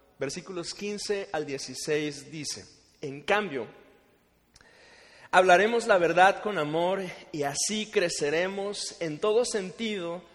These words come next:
hasta parecernos más y más a Cristo, quien es la cabeza de su cuerpo, que es la iglesia. Él hace que todo el cuerpo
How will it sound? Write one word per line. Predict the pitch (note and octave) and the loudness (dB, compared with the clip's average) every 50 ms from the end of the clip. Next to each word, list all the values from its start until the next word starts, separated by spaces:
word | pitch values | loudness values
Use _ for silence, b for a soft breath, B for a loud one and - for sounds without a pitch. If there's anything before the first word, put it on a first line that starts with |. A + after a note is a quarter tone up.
| _ _ - | _ _ -6
hasta | F3+ - E3+ D#3 | -4 -4 -4 -6
parecernos | - D#3+ D#3+ D#3+ - - F#3 F3+ G3 G3 F#3 E3 | -4 -4 -4 -4 -2 -4 -4 -4 -6 -8 -10 -8
más | F3 F3+ F3+ F#3 F3+ - | -6 -4 -4 -4 -4 -6
y | F#3 | -8
más | E3+ E3 E3 E3 D#3+ - | -6 -6 -6 -6 -6 -8
a | - D3 - | -10 -12 -10
Cristo, | - D#3+ D#3+ E3+ - - - - G#2+ - _ _ _ _ _ _ _ b b b b b b b b b b | -10 -10 -8 -8 -10 -12 -14 -16 -20 -20 _ _ _ _ _ _ _ b b b b b b b b b b
quien | - G#3 G#3 | 0 2 2
es | A#3+ A#3 | 2 4
la | C4+ B3 | 4 2
cabeza | - - G3 F3+ F#3+ G#3 G#3+ G#3+ A#3+ A#3 | 4 4 4 4 4 4 2 2 0 0
de | G#3 F#3+ | -2 -2
su | - - D#3 - | -4 -6 -12 -6
cuerpo, | - F3+ E3+ E3 D#3 - - B2+ A2+ G2 F#2 - _ _ _ _ _ _ _ _ | -2 0 0 0 0 -4 -8 -14 -14 -14 -16 -20 _ _ _ _ _ _ _ _
que | - E3 | -2 0
es | D#3 D3+ D3+ | 0 0 0
la | D#3 D3+ | -2 -4
iglesia. | D3 C#3+ D#3+ D#3 D3+ D3+ D3 - A#2+ F#2 D2+ - - _ _ _ _ _ _ _ _ _ _ _ b b b b b b - | -4 -4 -2 0 0 0 -2 -6 -10 -14 -18 -20 -20 _ _ _ _ _ _ _ _ _ _ _ b b b b b b 0
Él | G#3 A3 A3+ A3 A3 - | 2 2 2 2 2 2
hace | G#3+ A3 A3+ A3 - - F#3 D#3+ D#3+ E3 E3 - - - B B B B B B B B _ | 2 2 2 0 -2 -6 -6 -8 -8 -10 -14 -18 -20 -20 B B B B B B B B _
que | - E3 | -6 -6
todo | - - - A#3+ A#3+ B3+ C4 C4 D4 | -6 2 4 6 8 8 6 8 8
el | C#4 C4+ C4 | 6 6 6
cuerpo | C4+ - A#3+ B3+ A#3 A3+ A3+ - - G3 F#3+ | 0 0 0 2 2 2 0 -2 -4 -4 -4